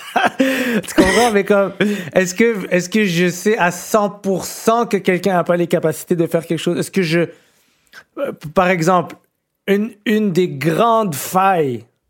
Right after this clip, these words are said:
de l'être humain, moi je pense, c'est des années d'observation qui me mènent à dire ça.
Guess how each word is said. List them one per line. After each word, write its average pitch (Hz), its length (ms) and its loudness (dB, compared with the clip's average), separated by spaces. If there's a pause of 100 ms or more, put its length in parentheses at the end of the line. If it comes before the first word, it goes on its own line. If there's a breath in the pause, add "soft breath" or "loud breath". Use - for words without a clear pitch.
(120)
de 151 140 0
l'être 156 300 0
humain, 147 360 0
moi 170 300 2
je 156 120 0
pense, 151 480 -2 (260)
c'est - 200 -14
des 147 180 2
années 202 200 2
d'observation 170 760 0 (320)
qui 160 120 -2
me 151 100 2
mènent 160 200 2
à 147 60 2
dire 135 220 -2
ça. - 300 -4